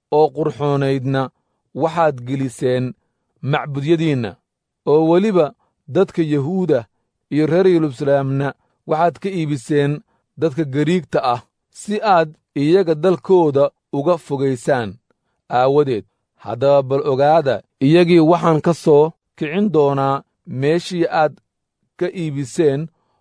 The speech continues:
oo abaalgudkiinnana waxaan ku soo celin doonaa madaxiinna, oo wiilashiinna iyo gabdhihiinnaba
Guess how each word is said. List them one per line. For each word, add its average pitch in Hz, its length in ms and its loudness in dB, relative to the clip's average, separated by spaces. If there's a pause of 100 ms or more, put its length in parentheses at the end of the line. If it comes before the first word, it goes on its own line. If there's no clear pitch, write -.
(240)
oo 139 180 2
abaalgudkiinnana 147 1300 -2 (420)
waxaan 151 320 2
ku 185 120 0
soo 170 280 0
celin 165 320 4
doonaa 135 500 4 (640)
madaxiinna, 143 760 -6 (380)
oo 147 180 0
wiilashiinna 165 800 -2 (180)
iyo 165 200 0
gabdhihiinnaba 151 920 0